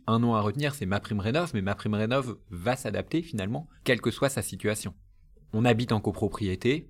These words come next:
c'est MaPrimeRénov' qui peut aider ma copropriété. On fait des travaux, euh, soi-même chez soi, euh, là où on habite,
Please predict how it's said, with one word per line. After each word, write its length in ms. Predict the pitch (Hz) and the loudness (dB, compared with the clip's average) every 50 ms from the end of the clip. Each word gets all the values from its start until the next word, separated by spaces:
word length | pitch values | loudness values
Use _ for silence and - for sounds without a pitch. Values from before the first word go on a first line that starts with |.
| - - - | -18 -20 -12
c'est 140 | - - 92 | -8 -4 0
MaPrimeRénov' 640 | 92 110 107 - - 113 101 98 98 107 117 127 | 0 0 0 0 -2 -4 -4 -2 -2 -2 -4 -4
qui 100 | - - | -6 -10
peut 180 | - - 110 104 | -10 -8 -6 -6
aider 180 | 98 95 107 110 | -4 -4 -2 -2
ma 120 | 110 104 | -2 -2
copropriété. 680 | - - 107 - - 113 - - 117 113 107 113 - - _ _ _ _ _ - - - | -4 -6 -8 -8 -8 -10 -8 -6 -8 -6 -6 -8 -12 -14 _ _ _ _ _ -14 -4 2
On 180 | 147 151 151 143 | 2 4 4 4
fait 140 | 139 - 135 | 2 0 2
des 140 | 120 123 120 | 2 0 2
travaux, 480 | - - 123 113 120 120 120 120 113 | 4 4 4 4 4 4 4 4 4
euh, 80 | 101 98 | 2 0
soi-même 400 | 92 - 127 113 113 117 113 113 | -2 0 2 2 4 2 2 0
chez 180 | 104 - 117 104 | 0 -2 -4 -4
soi, 460 | - - - 123 120 117 117 113 107 | -4 -2 2 4 4 6 6 4 4
euh, 160 | 101 98 98 | 2 0 0
là 160 | 98 107 104 | 2 2 2
où 60 | 101 101 | 2 0
on 120 | 101 98 | 0 -2
habite, 440 | 98 95 104 139 165 160 - - | -2 -2 -2 -4 -4 -6 -8 -16